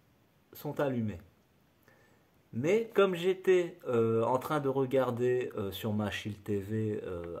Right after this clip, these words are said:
avant, donc j'ai, euh, l'appareil qui est en vertical là, que vous voyez, euh, bah là, bah, je suis sur, euh, la mauvaise source de la télé. Bah, c'est pas grave parce qu'on peut, donc je vais demander à Alexa, vous allez voir.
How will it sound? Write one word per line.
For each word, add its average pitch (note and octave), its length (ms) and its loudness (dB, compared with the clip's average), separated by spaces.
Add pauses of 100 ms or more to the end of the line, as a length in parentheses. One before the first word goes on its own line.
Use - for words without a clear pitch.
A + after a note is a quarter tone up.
avant, A#2 480 -4 (320)
donc F#2 160 -12
j'ai, G2 360 -10
euh, E2 320 -8 (160)
l'appareil F#2+ 460 -4
qui F#2 260 -10
est F2+ 40 -8
en F2+ 260 -10
vertical F#2 680 -8
là, E2+ 120 -10
que - 140 -16
vous E2+ 120 -16
voyez, F#2 400 -8 (920)
euh, G2+ 240 -4
bah G2 180 -2
là, E3+ 460 0
bah, A2+ 340 -4 (120)
je A2 200 -2
suis D#3+ 320 -8
sur, B2+ 380 -6
euh, G#2+ 260 0
la G#2+ 120 0
mauvaise G#2+ 360 0
source D3+ 240 -10
de A#2+ 80 -2
la A#2 120 -4
télé. F#2+ 340 -6 (180)
Bah, - 120 -20
c'est E3 180 -6
pas E3 180 2
grave A#2+ 420 -4
parce F#2 180 -10
qu'on F#2 200 -10 (120)
peut, F3+ 260 -4 (420)
donc G#2+ 220 -10
je A#2 60 -4
vais D3 80 -2
demander B2+ 360 -2
à G2 60 -4
Alexa, F#2 400 -8
vous D3+ 180 -8
allez A#2+ 160 -4
voir. F2+ 240 -14